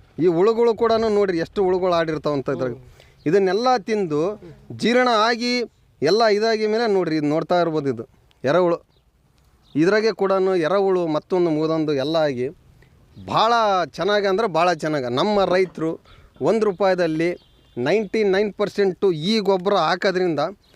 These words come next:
Speaker 1: ಭಾಳ ಉತ್ತಮ ಅಂತಲೇ ಹೇಳ್ಬೋದು. ಪ್ರತಿಯೊಬ್ಬ ರೈತರಿಗೆ ನಾನು ಕೇಳ್ಕೊಳೋದು ಇಷ್ಟೇ, ನಾನು ಒಬ್ಬ ದೊಡ್ಡ ರೈತ ಅಲ್ಲ, ನಾನು ಒಬ್ಬ ಸಣ್ಣ ರೈತ. ನಾನೇನಪ್ಪ ಬೇಡ್ಕೊಳೋದು ಅಂತಂದ್ರೆ ಈ ರಾಸಾಯನಿಕ ಗೊಬ್ಬರನ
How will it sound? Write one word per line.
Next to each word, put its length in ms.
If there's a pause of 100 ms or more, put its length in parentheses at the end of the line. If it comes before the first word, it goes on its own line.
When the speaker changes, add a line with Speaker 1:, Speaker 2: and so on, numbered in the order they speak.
(240)
Speaker 1:
ಭಾಳ 200
ಉತ್ತಮ 540
ಅಂತಲೇ 320
ಹೇಳ್ಬೋದು. 500 (320)
ಪ್ರತಿಯೊಬ್ಬ 460
ರೈತರಿಗೆ 380
ನಾನು 260
ಕೇಳ್ಕೊಳೋದು 440
ಇಷ್ಟೇ, 340 (340)
ನಾನು 300
ಒಬ್ಬ 120
ದೊಡ್ಡ 220
ರೈತ 240
ಅಲ್ಲ, 160 (500)
ನಾನು 260
ಒಬ್ಬ 160
ಸಣ್ಣ 380
ರೈತ. 280 (640)
ನಾನೇನಪ್ಪ 560
ಬೇಡ್ಕೊಳೋದು 540
ಅಂತಂದ್ರೆ 520
ಈ 100
ರಾಸಾಯನಿಕ 720
ಗೊಬ್ಬರನ 440